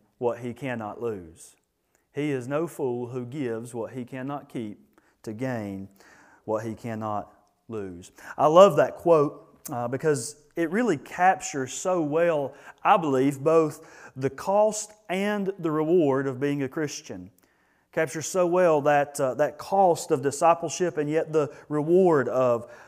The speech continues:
discipleship. And there's no doubt that being a Christian is a costly thing, right? I mean, if we think, if we think to what Jesus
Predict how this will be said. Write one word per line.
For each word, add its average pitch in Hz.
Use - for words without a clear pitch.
discipleship. 127
And 151
there's 170
no 185
doubt 160
that 147
being 160
a 135
Christian 165
is 151
a 202
costly 180
thing, 135
right? 139
I -
mean, 147
if 151
we 170
think, 175
if 147
we 160
think 196
to 185
what 170
Jesus 160